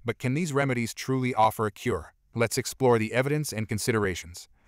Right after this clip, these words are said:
While herbal remedies have been used for centuries in various cultures to treat a wide range of ailments, the scientific evidence supporting the use of these herbs as a standalone treatment for hepatitis B is limited. You are watching Zoom Hospital channel,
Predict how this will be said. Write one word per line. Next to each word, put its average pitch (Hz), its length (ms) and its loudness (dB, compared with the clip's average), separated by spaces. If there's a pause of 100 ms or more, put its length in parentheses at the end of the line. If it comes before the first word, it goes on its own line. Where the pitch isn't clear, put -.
(120)
While 117 220 4
herbal 156 320 2
remedies 113 420 0
have 117 100 -4
been 113 160 0
used 139 300 -2
for 143 100 -8
centuries 98 480 -6
in 110 160 -4
various 123 340 0
cultures 101 520 -4 (160)
to 120 100 -6
treat 139 240 -2
a 117 60 0
wide 123 380 4
range 120 300 0
of 113 140 -8
ailments, 92 540 -4 (240)
the 113 100 -4
scientific 160 600 0
evidence 113 500 -2
supporting 151 480 2
the 127 80 -2
use 127 280 0
of 113 120 -4
these 117 180 0
herbs 98 380 0 (200)
as 110 120 -4
a - 20 -4
standalone 131 580 0
treatment 101 380 -2
for 110 160 -2
hepatitis 113 580 -2
B 104 300 -2
is 101 160 -4
limited. 98 460 -2 (440)
You 185 120 6
are 175 80 6
watching 147 420 4
Zoom 135 240 2
Hospital 131 480 0
channel, 113 460 -2